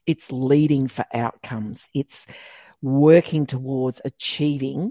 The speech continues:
and sustaining those outcomes, the, the strategic and financial outcomes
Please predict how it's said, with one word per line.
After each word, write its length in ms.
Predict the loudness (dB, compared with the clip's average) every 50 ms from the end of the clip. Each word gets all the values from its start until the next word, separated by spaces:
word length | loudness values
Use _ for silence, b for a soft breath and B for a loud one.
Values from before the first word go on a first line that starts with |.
| -8 _
and 240 | -12 -8 -8 -8 -8
sustaining 720 | -8 -10 -12 -10 -6 -6 -4 -4 -6 -8 -8 -10 -10 -10 _ -8
those 260 | -6 -6 -6 -6 -8 _ -8
outcomes, 600 | -6 -4 -4 -6 -8 -10 -10 -10 -8 -10 -10 -12
the, 120 | -12 -14 -14 _ _ _
the 100 | -6 -6
strategic 720 | -6 -6 -10 -12 -12 -10 -6 -4 -4 -4 -2 -4 -6 -6 -6
and 140 | -8 -8
financial 600 | -6 -8 -6 -6 -4 -6 -6 -8 -10 -12 -14 -12 -8
outcomes 680 | -8 -8 -8 -8 -10 -12 -12 -10 -10 -10 -10 -12 -14